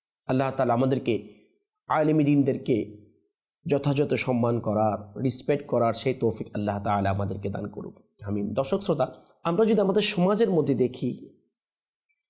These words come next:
যারা শরীয়তের আলিম রয়েছেন, হক্কানি রব্বানি আলিম রয়েছেন, আশিক রসুল আলেমী দিন রয়েছেন, আমার নবীর মোহাব্বত, আল্লাহ তাআলার নেক বান্দাদের মোহাব্বত আছে,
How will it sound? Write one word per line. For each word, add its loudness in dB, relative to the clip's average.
যারা 2
শরীয়তের 2
আলিম 2
রয়েছেন, 2
হক্কানি 2
রব্বানি 2
আলিম 4
রয়েছেন, 2
আশিক 0
রসুল 4
আলেমী 2
দিন 4
রয়েছেন, 2
আমার 2
নবীর 2
মোহাব্বত, 0
আল্লাহ 2
তাআলার 2
নেক 2
বান্দাদের 2
মোহাব্বত 2
আছে, 0